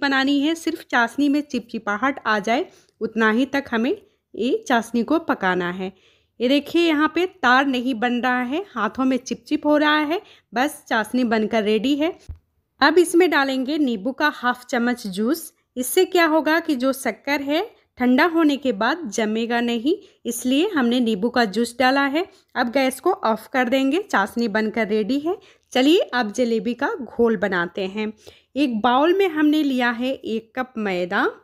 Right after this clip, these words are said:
ये देखिए, और उसके बाद इसके अंदर डालेंगे दो पिंच खाने का सोडा और चार चम्मच इसमें हम दही डालेंगे।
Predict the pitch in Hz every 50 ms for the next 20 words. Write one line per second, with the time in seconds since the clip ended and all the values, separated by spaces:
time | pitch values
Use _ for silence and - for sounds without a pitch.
0 | _ _ _ _ _ _ _ _ - 214 220 208 240 240 233 - - 302 359 453
1 | - - _ _ _ _ _ _ _ _ _ _ _ - - 240 277 302 - -
2 | - 254 - - - - 359 370 285 - 285 285 302 302 302 - - 262 - -
3 | - - 339 330 - - 233 247 233 240 233 240 226 214 226 233 233 233 220 233
4 | 262 220 - _ - 254 262 311 339 330 - - 247 226 240 269 302 302 - -
5 | _ _ _ _ - - - 233 220 226 240 269 269 - 240 226 220 - - -
6 | 220 208 185 190 214 269 370 - _ _ _ _ _ _ _ _ _ _ _ _
7 | _ _ _ _ _ _ - 233 226 254 285 - - _ - 320 302 302 339 381
8 | 381 370 - 339 277 262 285 302 294 - 233 240 233 - - 233 240 247 220 220
9 | 240 277 349 339 247 202 - 190 196 - 208 220 196 214 196 190 196 202 196 202
10 | 202 196 208 208